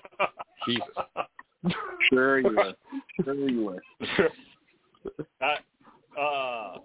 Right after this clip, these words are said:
Speaker 2: That's what we'll
Speaker 1: real
Speaker 2: call
Speaker 1: quick,
Speaker 2: it.
Speaker 1: guys. What's that?
Speaker 2: I said, "That's what we'll call it." I'm watching it
Speaker 1: Okay.
Speaker 2: right now. I'm watching it right now.
Speaker 1: Okay.
Speaker 2: I
Speaker 3: Now, if,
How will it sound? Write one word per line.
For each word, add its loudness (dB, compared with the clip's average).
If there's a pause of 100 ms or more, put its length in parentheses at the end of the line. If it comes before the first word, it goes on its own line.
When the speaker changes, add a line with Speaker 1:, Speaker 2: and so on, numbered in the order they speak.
Speaker 2:
That's 6
what 6
we'll 6
Speaker 1:
real 4
Speaker 2:
call 4
Speaker 1:
quick, 4
Speaker 2:
it. -2
Speaker 1:
guys. -2 (1300)
What's -4
that? 0 (1400)
Speaker 2:
I 0
said, 4
"That's 2
what 4
we'll -2
call 2
it." -2 (920)
I'm 6
watching 6
it 6
Speaker 1:
Okay. 6
Speaker 2:
right 2
now. 6 (440)
I'm -6
watching 2
it 6
right 2
now. -2
Speaker 1:
Okay. 6 (3000)
Speaker 2:
I 8
Speaker 3:
Now, 10
if, 2